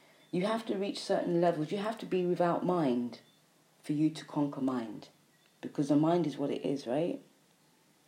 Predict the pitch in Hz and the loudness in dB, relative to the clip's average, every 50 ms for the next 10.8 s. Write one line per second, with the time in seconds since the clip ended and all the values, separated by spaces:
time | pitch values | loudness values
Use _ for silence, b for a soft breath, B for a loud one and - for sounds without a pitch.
0 | _ _ _ _ _ _ _ _ - _ - - 156 143 - 156 - - 160 160 | _ _ _ _ _ _ _ _ -20 _ -8 -6 -6 -4 -2 -4 -4 -2 -4 0
1 | - 156 151 151 - 139 123 127 143 135 120 - - 190 185 156 - - - - | 2 0 0 2 -2 -4 -2 0 0 0 0 -2 -2 -2 -2 -2 -4 -6 -10 -12
2 | - - 160 170 165 - - 160 135 139 131 131 131 123 - - - 190 180 160 | 0 0 0 0 0 -2 -6 -6 -6 -4 -4 -2 -2 -4 -4 -2 -2 -2 -2 -2
3 | - - - - - b b b b b b b b b b b b b _ _ | -4 -10 -18 -20 -20 b b b b b b b b b b b b b _ _
4 | _ _ _ _ _ _ _ _ _ _ _ _ _ _ _ _ _ _ _ _ | _ _ _ _ _ _ _ _ _ _ _ _ _ _ _ _ _ _ _ _
5 | _ _ _ _ _ _ _ _ _ _ _ _ _ _ _ _ _ _ _ _ | _ _ _ _ _ _ _ _ _ _ _ _ _ _ _ _ _ _ _ _
6 | _ _ _ _ _ _ - - - - 175 165 160 160 156 151 - - - - | _ _ _ _ _ _ -14 -12 4 6 8 8 8 8 6 4 2 2 4 4
7 | 185 190 - 175 - - 196 233 226 - - 208 190 190 175 170 - - 196 180 | 4 6 4 0 4 4 4 4 4 0 -2 -4 0 0 -2 0 2 2 2 4
8 | 143 127 151 156 - - - - - - - _ _ - 151 151 151 - - - | 2 0 -2 -4 -10 -14 -18 -18 -18 -20 -20 _ _ 4 6 6 6 4 2 0
9 | 143 156 139 127 131 139 139 135 - - 127 123 117 120 139 143 147 151 - - | -2 -2 -2 -4 -6 -6 -8 -10 -6 -2 -2 -2 -2 -2 -4 -4 -4 -6 -8 -8
10 | 175 180 175 170 170 - - - 165 175 - - - - - - | -4 -2 -2 -2 -2 -4 -2 -2 -4 -4 -4 -8 -16 -18 -18 -20